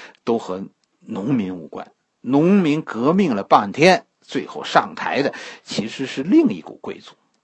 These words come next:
绿林赤眉革命的最终结果是什么呢？是刘秀上台，这就是父子不和，最终便宜了外人。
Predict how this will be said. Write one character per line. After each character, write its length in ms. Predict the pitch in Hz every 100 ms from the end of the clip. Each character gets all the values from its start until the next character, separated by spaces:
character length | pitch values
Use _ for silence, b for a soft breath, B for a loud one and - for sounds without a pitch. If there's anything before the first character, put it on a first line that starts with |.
| _ _ _ _ _ _ _ _ _ _ _ _ _ -
绿 320 | 160 151 110
林 340 | 98 98 156 - _ -
赤 340 | - 147 104
眉 240 | 95 117 156
革 240 | 117 120
命 180 | 147 131
的 80 | 110
最 200 | 135 113
终 160 | 131
结 180 | 120 123
果 160 | 107 87
是 80 |
什 140 | 107 101
么 60 |
呢？ 120 | 127 - B B B
是 280 | - 92 -
刘 280 | 98 101 147
秀 400 | - 269 214 76
上 260 | - - -
台， 480 | - - - - - _ _ _ _ _ _ _ _
这 140 | - 131
就 160 | -
是 160 | - -
父 400 | - 226 202 92
子 280 | - - -
不 220 | 156 120
和， 300 | - - 127
最 240 | 120 127 98
终 200 | 143 151 B B B _
便 300 | - - 107
宜 60 | 120
了 120 | 98
外 180 | 139
人。 100 | 143